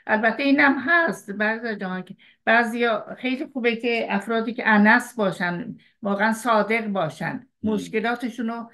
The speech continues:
Speaker 1: با صداقت بگن و عبا نداشته باشن از اینکه به خواهر روحانیشون یا به برادر روحانیشون این مشکلات رو،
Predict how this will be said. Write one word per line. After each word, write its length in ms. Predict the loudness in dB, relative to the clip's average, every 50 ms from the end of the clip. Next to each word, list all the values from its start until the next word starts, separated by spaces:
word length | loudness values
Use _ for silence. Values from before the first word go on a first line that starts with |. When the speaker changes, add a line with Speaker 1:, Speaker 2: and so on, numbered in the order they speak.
| -20 -20 -20 _ _
Speaker 1:
با 200 | 0 2 4 4
صداقت 760 | 4 4 4 4 4 4 4 4 4 4 4 4 2 2 -2 -2
بگن 580 | -2 -2 0 0 0 0 0 0 0 -2 -6 -10 _ _ _ _ _ -10 -6
و 680 | -2 0 2 2 2 2 2 0 0 -2 -4 -8 -10 -14 -18 -20 -20 -20 -20 -20 -18 -16 -14 -12 -12 -12 -14 -14 -16 -16 -16 -14 _
عبا 360 | 2 4 4 6 6 6 6
نداشته 600 | 6 6 6 6 6 6 4 4 2 0 -2 -2
باشن 440 | -2 0 0 0 -2 -2 -4 -2 0
از 160 | 0 0 0
اینکه 400 | -2 -4 -2 -2 -2 -2 -2 -2 -2
به 100 | -2 -2
خواهر 520 | -2 0 0 0 0 2 2 2 2 2 0
روحانیشون 840 | 0 0 0 -2 -2 -4 -4 -4 -6 -6 -8 -10 -8 -8 -6 -4 -2
یا 120 | -2 -2
به 140 | -2 -2 0
برادر 460 | 4 4 4 6 4 2 2 2 0
روحانیشون 680 | 2 2 0 0 0 0 -2 -2 -4 -6 -6 -6 -4 -4
این 100 | -2 -2
مشکلات 640 | 0 0 0 0 -2 -4 -4 -2 0 0 0 0 -2
رو، 160 | -4 -4 -4